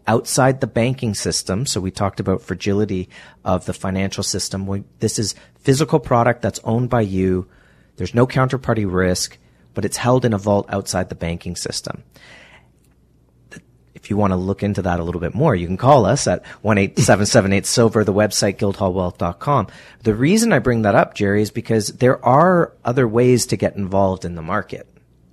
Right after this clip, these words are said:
that maybe could be, could be cheaper. It could be cheaper to get into the market than buy, actually going out and buying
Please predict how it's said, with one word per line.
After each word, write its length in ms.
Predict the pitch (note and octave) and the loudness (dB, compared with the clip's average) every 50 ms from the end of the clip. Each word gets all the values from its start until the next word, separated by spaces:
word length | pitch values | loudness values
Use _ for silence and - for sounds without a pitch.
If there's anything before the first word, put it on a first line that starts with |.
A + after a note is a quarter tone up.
| _ _ _ - | _ _ _ -2
that 360 | A2+ G2 F#2+ F#2 - - _ _ | -2 0 0 -2 -4 -8 _ _
maybe 520 | - A2+ G2+ G2+ G2 F#2+ G2+ F#2+ F#2 F#2 F2 - _ | -10 -6 -4 -4 -2 -2 -4 -4 -4 -6 -8 -8 _
could 120 | - G2+ | -8 -8
be, 220 | - G#2+ F#2+ F2+ - _ _ _ _ _ _ _ _ _ _ _ _ _ _ _ _ _ _ _ _ _ _ _ _ _ _ | -6 -6 -8 -10 -12 _ _ _ _ _ _ _ _ _ _ _ _ _ _ _ _ _ _ _ _ _ _ _ _ _ _
could 100 | - A2+ | -10 -10
be 80 | - - | -10 -8
cheaper. 500 | - - - D#3+ C3+ - - - - - _ _ _ _ _ _ _ _ _ _ _ _ | -6 -2 0 0 0 -2 -6 -10 -12 -16 _ _ _ _ _ _ _ _ _ _ _ _
It 40 | _ - | _ -4
could 60 | A#2+ | -4
be 60 | A#2+ | -4
cheaper 440 | A2+ - - - C#3+ C3 C3+ B2 G2 | -2 -2 -2 -2 -2 -2 -2 -4 -4
to 60 | F#2+ | -4
get 140 | E2+ G2+ - | -4 -6 -8
into 140 | F2+ F#2 F#2+ | -6 -8 -6
the 60 | F#2 | -4
market 360 | F#2 F#2 F#2 F#2 - F2+ - | -2 -2 -4 -2 -4 -6 -4
than 140 | - F#2+ F#2+ | -4 -6 -2
buy, 240 | F2+ - F#2+ G2 - | 0 0 0 0 2
actually 380 | - G#2+ A2 - - - A#2 G#2 | 0 0 0 0 -2 -4 -4 -2
going 300 | - A2 G2+ G2 G2 G2 | -2 -2 -2 -2 -2 -4
out 120 | F2+ - | -4 -6
and 140 | F#2 F#2 - | -8 -8 -4
buying 560 | - F#2 F#2 F#2+ G2 G2 F#2 F2 E2+ E2+ D#2+ | -2 -2 -2 0 0 -2 -2 -2 -4 -6 -8